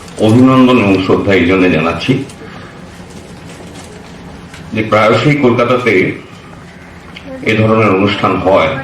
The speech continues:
সেটা যে মাত্রা আজকে এসছে ওরা উন-, উপলব্ধি করেছেন এবং সেই মাত্রায়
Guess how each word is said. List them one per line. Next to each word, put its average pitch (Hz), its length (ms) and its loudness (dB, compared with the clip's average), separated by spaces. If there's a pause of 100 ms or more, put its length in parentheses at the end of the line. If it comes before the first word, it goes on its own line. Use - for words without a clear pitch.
(2250)
সেটা 120 280 2
যে 104 260 0
মাত্রা 101 400 0
আজকে 117 240 0
এসছে 104 320 0
ওরা 101 160 4
উন-, 95 300 2
উপলব্ধি 110 480 0
করেছেন 98 380 0
এবং 101 220 -2
সেই 95 200 -2
মাত্রায় 95 560 0